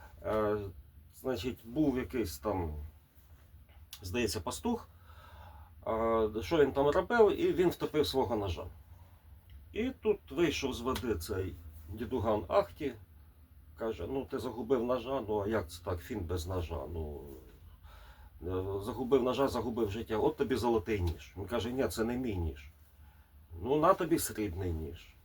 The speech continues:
«Та і це не мій». «Ну, оце вже точно твій. І, а за те, що ти, — каже, — такий дуже чесний, забирай і золотий теж знадобиться». Побачив інший,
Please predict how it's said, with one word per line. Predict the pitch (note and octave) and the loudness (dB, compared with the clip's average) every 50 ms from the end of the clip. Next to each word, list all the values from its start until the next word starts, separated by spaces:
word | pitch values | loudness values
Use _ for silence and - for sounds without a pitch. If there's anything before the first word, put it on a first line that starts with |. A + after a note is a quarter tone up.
| - - - | -20 -10 -2
«Та | G#2+ G#2+ | 0 2
і | A2+ B2 | 2 2
це | - - G3+ G#3+ G3 | 6 8 8 10 10
не | E3 C3+ | 8 6
мій». | G#2+ G2 F#2 E2 C#2+ - - - - - - - - - - - - - - - - - - | 4 4 0 -2 -4 -6 -12 -20 -20 -20 -20 -20 -20 -20 -20 -20 -20 -20 -20 -20 -20 -14 -4
«Ну, | G2+ B2+ D3 C3+ A#2+ G#2 - - - | 0 2 4 4 4 2 -2 -4 0
оце | A2 A#2 A2+ - F#3 F3+ E3+ | 2 2 4 8 8 8 8
вже | D3 C3 C3+ | 8 6 2
точно | - - G#2 F2 E2 - - F2+ E2 | -2 0 0 -2 -2 -2 -4 -8 -8
твій. | D#2 - - D#2+ D2 C#2 - - - - - - - - - - - - - - - - - - - - - D#2 | -8 -8 -10 -12 -10 -12 -12 -16 -18 -20 -20 -20 -20 -20 -20 -20 -20 -20 -20 -20 -20 -20 -20 -20 -18 -14 -8 -6
І, | G2+ G#2 - | -4 -2 0
а | - G#2 G#2 G#2 | 2 4 4 4
за | - A#2 | 2 0
те, | - - D3 | 2 2 2
що | - - - | 2 0 -4
ти, — | - B2+ A2+ - | -6 -6 -4 -2
каже, — | A#2+ A2+ G#2 G2 A#2 A#2 A2+ A#2 A2+ A#2 A2+ G#2 | -2 -4 -4 -2 -2 -2 0 2 2 2 0 0
такий | - - - A#2 G#2+ | -2 -6 -10 -8 -4
дуже | G#2+ C3+ A2+ G2+ A2+ | -2 -2 -2 -2 -4
чесний, | - - G#3 A3 - - - A#2 G#2 | 2 6 6 6 6 6 2 0 2
забирай | G2 A2 G2+ G2+ B2 A#2+ B2+ B2+ A2 G#2 G2 F#2 E2 D2+ - | 2 0 0 0 0 0 2 2 2 2 2 0 -4 -6 -6
і | C3 | -4
золотий | A2+ C3 B2 B2 A#2 - B2 G#2+ | -2 0 0 0 -2 -4 -4 -6
теж | F2 - - - - - - - - - - - - - - - - | -6 -6 -10 -12 -12 -14 -18 -20 -20 -20 -20 -18 -18 -18 -18 -14 -8
знадобиться». | F#2+ A2 G#2 F#2+ F2+ E2 - - - - - - - - - - - - - - - - - | -6 -4 -4 -2 -4 -4 -6 -8 -10 -14 -20 -20 -20 -20 -20 -18 -18 -18 -20 -20 -20 -18 -6
Побачив | - C#3 C#3+ E3 D#3 C#3 - - D3 C#3+ | -4 0 8 10 10 8 8 6 0 2
інший, | - A3 C4 B3 A3+ - - G3+ F#3+ F#3 F3 D#3+ | 2 2 2 2 2 4 4 4 6 4 2 -2